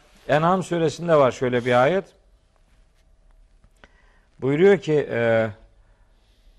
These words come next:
"Ve indehu mefatihul gaybi la ya'lemuha illa hu ve ya'lemu ma fil berri vel bahr ve ma teskutu min varakatin illa ya'lemuha ve la habbetin fi zulumatil ardı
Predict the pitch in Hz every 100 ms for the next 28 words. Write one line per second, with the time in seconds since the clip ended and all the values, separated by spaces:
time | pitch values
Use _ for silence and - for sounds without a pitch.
0 | - 123 143 156 147 131 139 135 127 151
1 | 143 131 135 127 143 131 127 131 131 131
2 | 127 127 123 120 120 117 113 113 113 160
3 | 139 135 131 127 120 120 120 113 123 117
4 | 123 113 113 110 104 151 160 _ _ _
5 | _ _ 123 135 123 143 131 - 135 123
6 | 123 120 123 131 120 113 123 123 113 120
7 | 113 120 113 139 147 127 135 120 120 120
8 | - 139 113 107 120 110 120 117 101 110
9 | 110 117 107 113 120 135 139